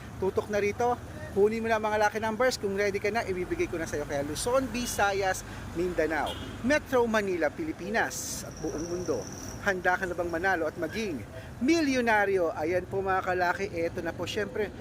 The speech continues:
mga two-digit lucky numbers to na masaswerte talagang kinote ko to, ah, para po sa inyo mga kalaki. Kaya eto na po, umpisahan na po natin sa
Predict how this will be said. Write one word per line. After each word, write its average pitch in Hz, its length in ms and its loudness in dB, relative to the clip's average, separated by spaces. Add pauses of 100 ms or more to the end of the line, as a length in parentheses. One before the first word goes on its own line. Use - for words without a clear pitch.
(200)
mga 202 240 -4
two-digit 208 480 -4
lucky 196 240 0
numbers 190 320 -2
to 196 160 -2
na 190 80 -4
masaswerte 190 560 -4
talagang 185 320 -4
kinote 180 400 -4
ko - 80 -6
to, 196 160 -2
ah, 156 80 0
para 151 240 0
po 156 80 -10
sa 151 160 -8
inyo 151 80 -8
mga 143 160 -6
kalaki. 135 320 -2
Kaya 135 240 -2
eto 131 240 -6
na 147 80 -10
po, 175 160 -2 (480)
umpisahan 139 480 -6
na 139 80 -8
po 143 80 -6
natin 135 240 -8
sa 202 320 0